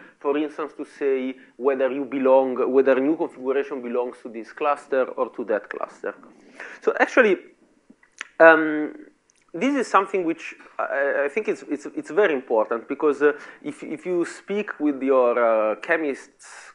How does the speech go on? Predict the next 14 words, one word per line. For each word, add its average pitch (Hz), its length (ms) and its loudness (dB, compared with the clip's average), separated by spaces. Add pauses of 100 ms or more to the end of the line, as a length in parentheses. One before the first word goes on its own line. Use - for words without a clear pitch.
(120)
uh, 113 600 0
colleague, 123 440 -2
uh, 135 220 -2 (340)
you, 143 640 -4 (200)
they 147 120 8
po-, 147 240 -2
they 147 240 -2 (600)
talk 196 300 4
all 170 160 2
the 156 80 0
time 151 340 4
about 120 340 0
chemical 131 360 -2
intuition. 107 800 -10